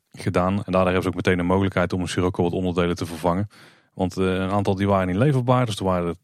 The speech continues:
dankzij corona, toen waren er wat tijdelijke oplossingen gemaakt. Inmiddels zijn die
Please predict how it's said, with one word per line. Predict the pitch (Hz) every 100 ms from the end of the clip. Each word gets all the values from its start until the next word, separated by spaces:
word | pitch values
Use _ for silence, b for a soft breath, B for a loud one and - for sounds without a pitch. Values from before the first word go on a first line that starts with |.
| - - -
dankzij | 90 - 85
corona, | 90 92 87
toen | 90
waren | 87
er | 85
wat | 85
tijdelijke | 131 131 110
oplossingen | 107 107 101 95 90
gemaakt. | 90 90 87
Inmiddels | 92 95 98
zijn | - 92
die | 90